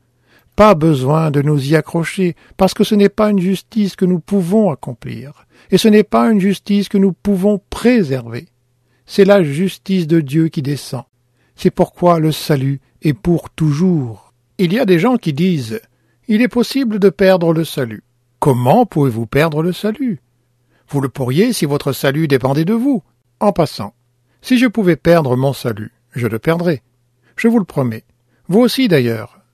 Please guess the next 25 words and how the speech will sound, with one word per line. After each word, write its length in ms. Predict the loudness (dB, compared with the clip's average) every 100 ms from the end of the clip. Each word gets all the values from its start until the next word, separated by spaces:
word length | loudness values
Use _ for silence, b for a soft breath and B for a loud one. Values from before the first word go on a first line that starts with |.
| _ -6
Si 160 | -2
cela 460 | 0 2 2 2 0
était 360 | -4 -2 -2 -2
faisable, 720 | -6 -4 -2 0 -2 -4 -12 -14 _ _ _
alors 400 | 2 6 6 2
ce 160 | -4 -4
serait 240 | 0 0
faisable. 540 | 0 0 0 -2 -6 -12 _ _ _ _ _ _
Ce 120 | -4
qui 180 | 0 2
maintient 400 | 4 2 2 2
mon 200 | 4 2
salut 460 | 4 2 2 2 4
est 60 |
la 160 | 4 4
justice 560 | 2 -2 -4 -2 0
de 100 | 0
Dieu 240 | -2 -2 -4
qui 140 | 0
m'est 100 | 2
donnée 460 | 4 4 4 2 -2 _ _ _ _ -2
et 100 | 2
dont 340 | 4 4 4
j'ignore 460 | 2 4 4 2 -2
tout. 320 | -6 -6